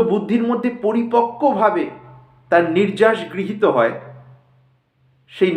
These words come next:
নির্যাস গৃহীত হলে তার ফলটি হলো সাক্ষী ভাবরূপী যে হালকা আবরণ, সেইটিও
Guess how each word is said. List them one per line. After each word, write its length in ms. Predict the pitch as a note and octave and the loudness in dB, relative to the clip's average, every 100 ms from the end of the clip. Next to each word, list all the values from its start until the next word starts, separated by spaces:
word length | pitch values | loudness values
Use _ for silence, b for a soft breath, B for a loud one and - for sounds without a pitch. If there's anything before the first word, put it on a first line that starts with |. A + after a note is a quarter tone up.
| E3+ | 2
নির্যাস 480 | G3+ F#3+ A3 C4 B3+ - | 0 2 2 2 0 -8
গৃহীত 420 | D#4 F#3+ A3+ B3+ C#4 B3+ - | -6 -2 -2 0 -2 -2 2
হলে 280 | D#4+ G#3+ A3+ A3+ | 2 4 2 2
তার 160 | G3 G3+ - | 0 0 -4
ফলটি 440 | - F#3 G3 D#4+ D4+ | 0 0 0 -2 -2
হলো 300 | A#3+ F3 D3+ - b b b b - - | -2 -4 -6 -10 b b b b -20 -18
সাক্ষী 800 | - - G3 - - - - D4 G#3+ | -2 2 2 -2 -16 -8 2 4 4
ভাবরূপী 760 | D3 D#3 G#3 G#3+ C4 D4+ D4 D4+ | 2 4 4 2 0 0 2 0
যে 120 | D4+ C4+ | 0 -2
হালকা 540 | F#3 G3+ B3 A#3+ B3 A3+ A3+ G3+ - - _ _ _ _ _ _ _ _ _ _ _ _ _ _ _ _ _ _ _ - | 0 -2 -2 -4 -2 0 -2 -4 -8 -20 _ _ _ _ _ _ _ _ _ _ _ _ _ _ _ _ _ _ _ 0
আবরণ, 440 | D#3+ D#3+ D3+ C#3+ - - - - | 2 2 2 0 -2 -16 -18 -12
সেইটিও 500 | - - B3 B3 D#4+ | -8 -2 0 2 2